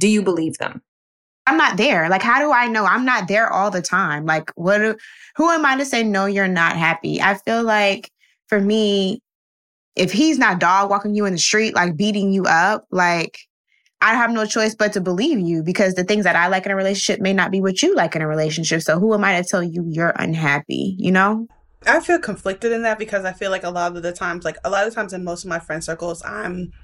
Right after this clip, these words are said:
Speaker 3: mother hen. And I usually am able to give the advice, even if I don't necessarily take it myself. And so they're looking for a bit more of, like, a, like, an objective P O V.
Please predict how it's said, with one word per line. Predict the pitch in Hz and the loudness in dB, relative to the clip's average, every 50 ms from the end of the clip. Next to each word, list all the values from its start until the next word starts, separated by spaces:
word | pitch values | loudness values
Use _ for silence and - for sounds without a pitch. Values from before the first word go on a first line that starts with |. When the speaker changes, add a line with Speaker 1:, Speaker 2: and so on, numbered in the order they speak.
| - - - | -20 -16 -10
Speaker 3:
mother | - 185 190 196 185 - 143 | -4 0 2 2 2 0 -2
hen. | 156 - 170 - - - - - - - - - - - - - - | -4 -4 -6 -6 -8 -10 -14 -16 -20 -20 -20 -20 -20 -20 -14 -4 -2
And | - 185 180 180 180 180 175 170 180 170 170 - | 0 0 2 0 0 0 -2 -4 -6 -10 -6 -2
I | - 185 180 185 190 | 0 0 2 0 0
usually | 190 185 190 185 170 175 180 185 175 170 185 180 175 175 170 - | -2 -4 -6 -8 -10 -12 -12 -10 -10 -8 -6 -6 -4 -4 -4 -2
am | 175 170 - | -4 -4 -4
able | - 180 175 165 170 180 175 | -4 -6 -6 -6 -6 -8 -8
to | - - - - 196 185 175 175 170 175 170 165 170 170 170 - _ _ _ _ _ _ _ _ _ _ _ _ _ _ _ _ _ | -8 -10 -6 -4 -4 -2 -2 -2 -2 0 0 -2 -2 -4 -6 -12 _ _ _ _ _ _ _ _ _ _ _ _ _ _ _ _ _
give | - 240 247 240 240 | 2 4 4 4 4
the | 302 302 | 4 2
advice, | 311 302 302 311 311 320 320 339 359 349 - - _ _ _ | 2 4 4 4 4 4 4 2 0 -2 -8 -14 _ _ _
even | - 254 220 226 | -8 -4 -2 0
if | 233 233 | 0 2
I | 226 196 | 2 2
don't | 202 220 240 | 2 2 2
necessarily | 285 285 294 254 240 233 240 | 0 0 0 0 0 0 -2
take | - 240 220 220 | -4 -6 -4 -4
it | 220 | -4
myself. | 214 196 170 170 - - 190 185 196 247 277 - - _ _ _ _ _ - | -4 -4 -6 -6 -6 -4 -2 -2 -2 -2 -4 -8 -14 _ _ _ _ _ -4
And | 214 208 | -4 -2
so | 214 214 196 | -2 -2 -2
they're | 190 202 190 | -2 -2 -4
looking | 185 185 185 185 - 190 190 | -6 -8 -10 -10 -10 -12 -12
for | 190 - 185 170 170 170 175 170 - - | -8 -4 -2 -2 0 0 0 -2 -2 -4
a | - - 165 - | -8 -10 -10 -8
bit | - 175 175 - 185 | -4 -4 -4 -4 -4
more | 185 180 180 180 175 170 | -6 -6 -4 -2 -2 -2
of, | 165 170 | -2 -4
like, | 180 175 175 170 185 | -6 -8 -6 -6 -4
a, | 180 175 165 160 147 143 147 156 - | -4 -2 -2 0 -2 -2 -4 -4 -6
like, | - 170 165 - | -6 -6 -6 -6
an | - 180 | -8 -8
objective | 180 180 - - - 156 160 - 185 180 180 - _ _ _ | -10 -10 -8 -8 -8 -8 -6 -6 -8 -8 -8 -10 _ _ _
P | - - 214 190 | -14 -8 -4 -2
O | 175 175 | -2 -2
V. | 170 165 180 170 180 202 240 294 302 | -4 -6 -8 -8 -6 -4 -4 -6 -6